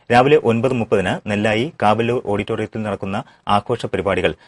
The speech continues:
മന്ത്രി സി എൻ ബാലകൃഷ്ണൻ ഉദ്ഘാടനം ചെയ്യും. പ്രൊഫസർ സി രവീന്ദ്രനാഥ് എം എൽ എ അധ്യക്ഷത വഹിക്കും. അഡ്വക്കേറ്റ് തേറമ്പിൽ രാമകൃഷ്ണൻ എം എൽ എ മുഖ്യാതിഥിയായിരിക്കും. ചികിത്സാ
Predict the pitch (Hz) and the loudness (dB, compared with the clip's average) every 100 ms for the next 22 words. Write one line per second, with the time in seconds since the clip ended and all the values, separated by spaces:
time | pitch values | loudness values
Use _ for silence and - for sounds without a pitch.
0 | _ 110 98 101 - 117 127 101 95 95 | _ -4 -2 -2 -2 -2 -2 -2 -2 -2
1 | 98 98 - - 92 82 80 82 80 _ | -6 -10 -10 -10 -6 -6 -6 -8 -12 _
2 | _ - 117 104 117 - 127 113 110 113 | _ -2 0 2 -2 -2 -2 -2 -2 -2
3 | 113 123 - 104 101 95 143 - 101 - | -4 -4 -4 -4 -2 -2 -4 -4 -6 -8
4 | - 82 78 - - _ _ - 104 107 | -8 -6 -6 -8 -14 _ _ -2 0 0
5 | 104 107 117 113 101 107 104 - 117 101 | 0 0 0 -2 -2 -4 -6 -8 -6 -4
6 | 95 98 123 95 - 92 82 80 - 85 | -2 -2 -4 -6 -6 -6 -4 -6 -6 -10
7 | - _ _ - 135 147 156 | -12 _ _ -2 4 4 4